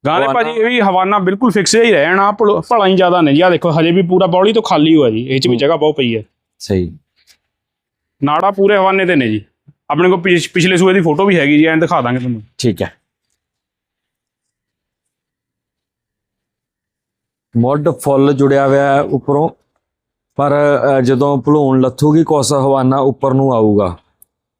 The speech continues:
Speaker 2: ਚੰਗਾ ਦੁੱਧ ਆ ਬਾਈ ਕਹਿੰਦਾ ਵੀ ਰਿਕਾਰਡ ਇਸ ਗਾਂ ਦਾ ਹੈ। ਤੇ ਇਹਦੇ ਨਾਲ ਵੱਛੀ ਹੈ, ਵੱਛੀ ਨੂੰ ਇਹਨੇ ਜਨਮ ਦਿੱਤਾ ਹੈ।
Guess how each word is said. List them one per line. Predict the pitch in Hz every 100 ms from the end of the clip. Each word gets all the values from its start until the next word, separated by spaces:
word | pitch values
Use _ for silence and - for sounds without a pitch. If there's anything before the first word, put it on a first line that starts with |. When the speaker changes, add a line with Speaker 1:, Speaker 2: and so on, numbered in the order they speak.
| _ _ _ _ _ _ _ _ _ _ _ -
Speaker 2:
ਚੰਗਾ | 135 127 143 139
ਦੁੱਧ | 135 151
ਆ | 160
ਬਾਈ | 139 131
ਕਹਿੰਦਾ | 120 131 131
ਵੀ | 131
ਰਿਕਾਰਡ | 117 117 113 113 120
ਇਸ | 113 110
ਗਾਂ | 117 110
ਦਾ | 113 113
ਹੈ। | 117 _ _ _ _ _
ਤੇ | 156
ਇਹਦੇ | 170 165 165
ਨਾਲ | 151 143 143 143
ਵੱਛੀ | 143 - - 139 135
ਹੈ, | 113 107
ਵੱਛੀ | 107 120 - 143
ਨੂੰ | 139
ਇਹਨੇ | 135 139
ਜਨਮ | 127 113 104
ਦਿੱਤਾ | 104 95 120
ਹੈ। | 127